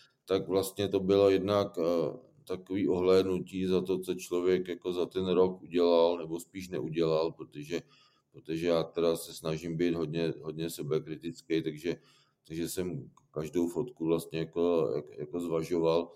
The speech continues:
Dokonce se mi opakovaně stalo, že jsem, že, že jsem fotky z nějakých situací neposlal a ten fotograf, co stál vedle mě, tak to poslal, dostal za to cenu. Tak já jsem ty fotky nechal v šuplíku a to je život. To samozřejmě ne-,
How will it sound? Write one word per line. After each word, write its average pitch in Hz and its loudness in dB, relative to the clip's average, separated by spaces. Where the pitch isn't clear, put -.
Dokonce 85 -6
se 92 -4
mi 87 -4
opakovaně 85 -2
stalo, 82 2
že 80 -2
jsem, 87 -4
že, 73 -20
že 80 -14
jsem 85 -12
fotky 80 -4
z 82 -4
nějakých 82 -6
situací 82 -4
neposlal 87 0
a 85 4
ten 85 -6
fotograf, 82 0
co 78 -12
stál 82 0
vedle 82 2
mě, 82 -2
tak 78 -4
to 87 -6
poslal, 78 -2
dostal 78 -2
za 78 -8
to 85 -8
cenu. 73 -4
Tak 73 -10
já 73 -2
jsem 73 -16
ty 73 -18
fotky - -10
nechal 73 -6
v - -16
šuplíku 73 -8
a 82 0
to 80 -4
je 80 0
život. 71 -10
To 90 -6
samozřejmě 92 0
ne-, 92 -2